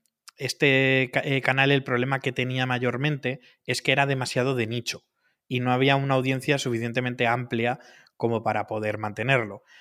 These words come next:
Así que pasa que, que empecé a dispersarme, empecé a hacer otras cosas, empecé a subir otro tipo de contenido y eso al final, pues, acabó matando al canal. O sea, porque la gente que, que quería el otro tipo de contenido no quería el anterior,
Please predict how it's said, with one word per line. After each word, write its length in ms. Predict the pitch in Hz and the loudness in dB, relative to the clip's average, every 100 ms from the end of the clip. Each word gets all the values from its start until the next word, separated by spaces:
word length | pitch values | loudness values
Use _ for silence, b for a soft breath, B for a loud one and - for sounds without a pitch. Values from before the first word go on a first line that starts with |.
| b b | b b
Así 260 | 120 123 135 | -4 0 2
que 120 | 139 | 2
pasa 300 | 127 - 104 - | 2 -2 -8 -8
que, 400 | 120 107 107 - | -6 -6 -6 -12
que 120 | - | -10
empecé 320 | 107 107 110 117 | -10 -6 -2 0
a 40 | |
dispersarme, 640 | 120 - 123 - 127 127 127 | -2 -2 -4 0 -2 -2 -6
empecé 280 | 123 110 | -6 -4
a 40 | 110 | -2
hacer 180 | 120 117 | -2 -4
otras 260 | 113 107 | -6 -8
cosas, 460 | - 143 139 151 - B B B | 0 2 2 -2 -8 B B B
empecé 320 | 117 113 117 120 | -10 -4 0 0
a 60 | |
subir 300 | - 120 120 | 0 2 2
otro 200 | 120 120 | 2 -2
tipo 260 | 117 117 120 | -4 -2 -2
de 100 | 117 | -2
contenido 560 | 120 120 139 135 135 b b b b _ | -2 0 0 0 0 b b b b _
y 260 | 127 123 120 | 0 4 4
eso 180 | - | 4
al 80 | 127 | 2
final, 280 | 127 120 123 | 2 0 0
pues, 160 | 127 123 | 0 -4
acabó 380 | 113 107 104 | -4 -4 -4
matando 480 | 104 107 101 101 101 | -4 -4 -4 -4 -4
al 140 | 98 95 | -6 -8
canal. 300 | 98 95 90 _ _ | -12 -12 -16 _ _
O 40 | |
sea, 200 | - 101 | -12 -10
porque 640 | 98 101 110 104 101 98 - | -10 -12 -10 -8 -6 -8 -10
la 180 | 107 104 | -10 -10
gente 340 | - 110 113 | -10 -8 -8
que, 380 | - 113 113 110 B B - | -4 0 2 0 B B -10
que 140 | 120 | -6
quería 280 | 113 113 113 | -4 0 2
el 80 | 113 | 0
otro 180 | 113 | -4
tipo 200 | 113 113 | -10 -6
de 120 | 113 110 | -6 -4
contenido 480 | 113 113 120 123 | -4 -4 -2 0
no 140 | 123 110 | 0 -2
quería 260 | 110 107 | -6 -4
el 80 | 107 | -6
anterior, 580 | 107 117 139 147 147 | -4 -2 2 2 2